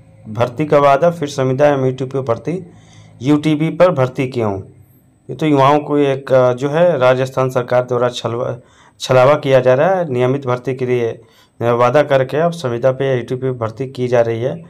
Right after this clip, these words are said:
लैब टेक्नीशियन, फार्मासिस्ट और रेडियोग्राफर का जो पाँच सौ, पाँच सौ पदों पर, अ, भर्ती निकली है। और वहाँ बताया जा रहा है कि, अ, मतलब कि पहले था कि नियमित, अ, भर्ती का वादा किया गया था, लेकिन ये फिर से संविदा पे इन लोगों की भर्ती की जा रही है।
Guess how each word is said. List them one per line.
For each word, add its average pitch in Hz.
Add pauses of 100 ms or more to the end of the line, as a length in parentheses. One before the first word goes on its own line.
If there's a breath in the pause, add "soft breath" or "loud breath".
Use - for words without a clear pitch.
(340 loud breath)
लैब 131
टेक्नीशियन, 135
फार्मासिस्ट 127
और 131
रेडियोग्राफर 120
का 131
जो 127 (360 soft breath)
पाँच 131
सौ, 135
पाँच 127
सौ 131
पदों 127
पर, 120
अ, 113
भर्ती 110
निकली 127
है। 143 (500 soft breath)
और 113
वहाँ 120
बताया 120
जा 139
रहा 135
है 135
कि, 131
अ, 127 (340)
मतलब 123
कि 151
पहले 127
था 127 (340 soft breath)
कि 120
नियमित, 131
अ, 135 (340)
भर्ती 123
का 147
वादा 123
किया 127
गया 117
था, 156
लेकिन 147
ये 120
फिर 131
से 127
संविदा 123 (100)
पे 143 (520 loud breath)
इन 117
लोगों 120
की 131
भर्ती 120
की 131
जा 120
रही 113
है। 151